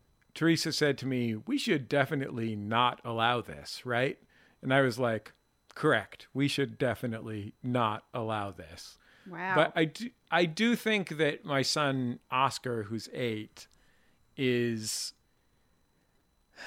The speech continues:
Speaker 1: look, I, I know that with the pandemic and everything, and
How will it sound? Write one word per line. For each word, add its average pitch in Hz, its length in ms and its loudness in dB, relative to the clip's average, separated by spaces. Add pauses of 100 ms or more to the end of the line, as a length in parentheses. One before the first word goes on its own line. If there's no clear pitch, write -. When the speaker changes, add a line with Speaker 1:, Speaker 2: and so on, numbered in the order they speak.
(680)
Speaker 1:
look, 110 340 -10 (400)
I, 156 180 -2
I 156 140 0
know 170 320 6
that 143 280 0
with 139 220 -2
the 127 180 0
pandemic 131 680 0
and 127 100 -2
everything, 117 560 -2
and 107 360 -6